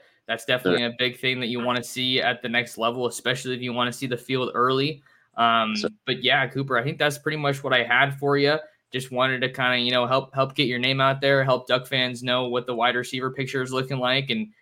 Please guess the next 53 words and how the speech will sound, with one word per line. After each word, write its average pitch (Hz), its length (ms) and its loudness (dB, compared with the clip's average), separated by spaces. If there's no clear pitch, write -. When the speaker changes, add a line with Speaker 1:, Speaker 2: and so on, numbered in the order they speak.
Speaker 1:
you're 120 100 -4
certainly 135 380 0
one 127 160 0
of 123 60 0
the 123 80 0
top 127 300 2
guys 120 440 4
in 117 120 -2
the, 113 280 -2
the 113 80 -2
Western 123 460 0
region 131 500 0
of 110 120 -4
the 117 80 -4
country. 139 540 -2
Um, 113 680 2
Speaker 2:
Sure. - 640 -2
Speaker 1:
what 156 200 4
is 185 320 2
your, 151 280 2
uh, 135 240 4
you 120 120 -2
know, 120 80 0
social 151 360 -2
media 143 340 0
handles? 123 480 0
Just 127 220 -10
wanted 127 220 0
to 123 80 -2
give, 123 320 0
uh, 117 160 4
you 113 260 -2
a 120 60 0
chance 120 320 -2
to 113 80 -12
plug 120 320 -2
that 117 320 6
and, 113 100 -4
you 110 60 -2
know, 110 100 -4
let 113 220 -2
people 110 200 -6
know 113 140 -2
where 113 140 2
they 113 100 4
can 110 140 -14
find 113 240 0
more 113 180 -2
of 110 80 -2
you 117 320 -2
and 104 160 -6
your 107 100 -8
game. 117 340 -2